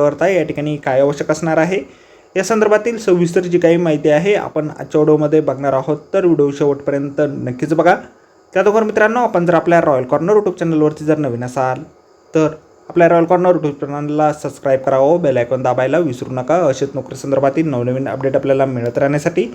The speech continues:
तर सुरू करूया मित्रांनो आजचा व्हिडिओ. तर मित्रांनो, आपण आलेलो आहे महाराष्ट्र शासन नोंदणी व मुद्रांक विभाग यांच्यामार्फत जे ऑफिशियल नोटिफिकेशन निघालेलं आहे व्हॅकन्सीच्या संदर्भामध्ये, त्यावरती आपण आलेलो आहे. तर step by step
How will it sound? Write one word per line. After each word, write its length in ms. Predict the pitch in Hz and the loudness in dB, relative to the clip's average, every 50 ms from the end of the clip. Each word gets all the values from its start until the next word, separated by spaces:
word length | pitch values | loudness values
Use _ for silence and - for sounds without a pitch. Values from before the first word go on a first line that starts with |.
| - - - - - - - - | -16 -20 -20 -20 -20 -20 -8 -4
तर 40 | 160 | -4
सुरू 260 | 151 - - 170 170 | -2 2 2 2 4
करूया 240 | 170 185 185 175 175 | 4 4 4 4 4
मित्रांनो 480 | 175 170 165 165 165 165 180 190 202 190 | 2 0 2 0 0 0 0 -2 0 0
आजचा 280 | 151 123 - - 143 | -2 -2 -2 -2 -2
व्हिडिओ. 300 | 139 131 123 120 120 120 117 - - - _ _ _ _ - - | -2 -2 -2 -2 -4 -4 -4 -6 -14 -20 _ _ _ _ -2 0
तर 100 | 170 180 | 0 2
मित्रांनो, 320 | 185 190 196 196 214 226 | 4 4 2 2 4 2
आपण 220 | 214 202 185 170 | 0 0 2 2
आलेलो 240 | 156 151 151 147 147 | 4 4 4 4 4
आहे 260 | 143 139 151 151 196 | 4 2 0 -2 -4
महाराष्ट्र 500 | 202 190 165 127 110 113 127 - - 143 139 | -6 -6 -4 -4 -4 -4 -6 -8 -10 -12 -10
शासन 320 | - 160 143 - - 180 196 | -8 -8 -8 -6 -6 -6 -6
नोंदणी 420 | 185 165 139 135 135 135 143 147 | -4 -2 -2 -2 0 0 2 2
व 140 | 151 156 151 | 4 2 2
मुद्रांक 460 | 151 139 135 127 135 143 143 151 165 | 0 -2 0 0 2 2 2 2 2
विभाग 220 | 165 160 165 180 165 175 | 2 4 4 2 0 0
यांच्यामार्फत 460 | 170 175 170 170 170 165 170 - 180 | -4 -2 -2 0 0 0 0 0 0
जे 100 | 175 180 | 2 2
ऑफिशियल 320 | 170 170 180 170 190 175 | 2 0 0 -4 -4 -2
नोटिफिकेशन 440 | 175 175 170 170 165 170 175 175 175 | -2 -2 -2 -4 -4 -6 -6 -6 -6
निघालेलं 400 | 175 175 175 170 175 175 175 170 | -2 -2 0 2 2 2 4 2
आहे 240 | 165 160 175 214 202 | 0 0 0 0 0
व्हॅकन्सीच्या 560 | 202 170 156 - 147 151 - 156 151 160 156 | 2 0 0 -2 -6 -6 -6 -8 -4 -4 -4
संदर्भामध्ये, 680 | 156 - 156 139 151 147 147 147 151 160 170 202 220 | -4 -4 -6 -4 -2 0 2 2 0 0 -2 -2 -2
त्यावरती 320 | 220 196 156 139 139 139 139 | 0 2 2 2 2 2 0
आपण 200 | 135 139 139 143 | -2 -2 -4 -2
आलेलो 280 | 143 143 143 143 151 | -2 -2 0 2 2
आहे. 80 | 160 160 156 | 2 0 0
तर 60 | 160 151 | -4 -8
step 300 | - - 175 139 131 143 | -6 -6 -6 -2 2 2
by 120 | 139 139 | 2 2
step 160 | - 151 143 | 0 -6 -8